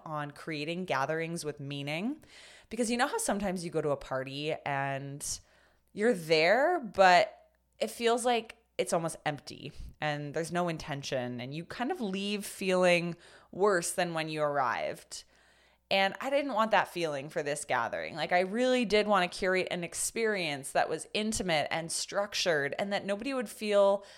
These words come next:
left out or wondering, "Why are we here? Why are we spending our Friday?" Like, I wanted there to be enough going on, really good food, good vibes,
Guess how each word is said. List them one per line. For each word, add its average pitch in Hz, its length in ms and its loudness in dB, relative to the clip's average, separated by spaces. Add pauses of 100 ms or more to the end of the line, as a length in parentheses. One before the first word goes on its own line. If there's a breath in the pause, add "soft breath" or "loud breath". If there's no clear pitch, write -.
(120 loud breath)
left - 340 4
out 170 380 8
or 170 120 4
wondering, 180 560 2
"Why 165 260 4
are 226 100 0
we 214 160 -4
here? 143 640 -6 (420 soft breath)
Why 185 160 6
are 208 100 6
we 208 80 0
spending 185 340 0
our 156 80 4
Friday?" 139 340 2
Like, 185 140 2
I 190 100 0
wanted 202 320 -2
there 214 140 2
to 202 80 0
be 175 360 -4 (320 loud breath)
enough 208 380 2
going 220 320 2
on, 190 380 0
really 220 260 0
good 202 240 2
food, 175 540 -2
good 202 200 -2
vibes, 175 760 4